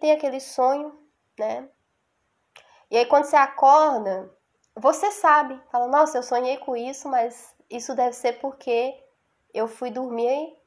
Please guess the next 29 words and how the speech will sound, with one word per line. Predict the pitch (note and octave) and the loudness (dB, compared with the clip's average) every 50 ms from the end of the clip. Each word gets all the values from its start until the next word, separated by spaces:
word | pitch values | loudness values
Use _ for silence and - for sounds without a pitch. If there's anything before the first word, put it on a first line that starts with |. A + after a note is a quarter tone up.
| _ _ _ _ _ - | _ _ _ _ _ -8
e | A3 A3+ | 0 2
antes | A#3 A#3+ C4+ - B3 | 2 2 2 -2 -8
de, | A3+ A#3+ A#3+ A#3+ G#3+ - | -10 -10 -8 -8 -10 -10
de | G3+ A3 A#3 A#3+ A3+ | -10 -8 -8 -8 -6
dormir | B3 C4 B3+ A#3+ A#3 A#3 B3+ C4 C#4+ | -6 -6 -6 -6 -6 -8 -6 -4 -4
eu | C#4+ C#4+ C4+ | -2 0 0
assisti | C#4 C#4 - - C#4 C4 - - C4+ | -2 -4 -6 -14 -14 -14 -12 -14 -14
tal | - - B3 A#3 A#3 | -6 -2 -2 -2 -2
coisa." | A#3 - - F3 E3 E3+ F#3 F#3 - G3 F#3+ _ _ _ _ _ _ _ _ _ | -2 -10 -10 -10 -10 -10 -12 -16 -20 -20 -20 _ _ _ _ _ _ _ _ _
Ou | - - G#3+ G#3+ A3 A3+ A3 | -6 -2 0 0 0 0 0
antes | - A#3 B3 A#3+ A#3+ B3+ A3+ | 0 0 0 0 -2 -8 -12
de | A#3 A#3 | -12 -10
dormir | G#3 A#3+ A#3+ A#3+ A#3 A#3+ B3+ B3+ | -8 -8 -8 -6 -6 -4 -4 -4
eu | C4 B3+ | -4 0
tava | B3+ A#3+ A3+ A#3+ A#3 | 0 0 0 -2 -6
falando, | - - A3+ G#3+ G#3+ A3 A#3 B3 B3 A#3+ A#3+ G#3+ G3+ | -6 -4 -4 -2 0 0 0 0 -2 -4 -4 -6 -6
ou | G3+ G#3 G#3 | -6 -6 -6
em | G#3+ A3 A3+ | -6 -6 -8
um | A3+ | -8
dia | G3+ G#3+ A3+ A3+ | -6 -4 -4 -4
anterior. | A3+ A3+ A3+ G#3 G#3 G#3+ A3 A#3 | -2 -4 -6 -6 -4 -2 -2 0
Então | A3+ C4 B3+ | 0 0 0
é | |
muito | B3+ C#4 D4+ D4+ D4 | 0 0 -2 -4 -4
importante | D4+ - C4 C4+ C4+ - B3 B3+ B3 | 0 0 0 0 0 -2 -2 -2 -2
você | G#3+ - - - - C4 | -6 -10 -10 -6 -6 -4
revisitar | B3+ B3 B3 A#3 B3+ B3 A#3+ B3 A#3+ - B3 A#3+ | -4 -4 -4 -4 -6 -10 -10 -12 -8 -4 -4 -4
esse | A#3+ A#3+ - | -4 -4 -12
histórico. | C4 - - - - G#3 E3+ F#3 F#3+ _ - - | -16 -16 -16 -10 -8 -6 -6 -8 -10 _ -20 -20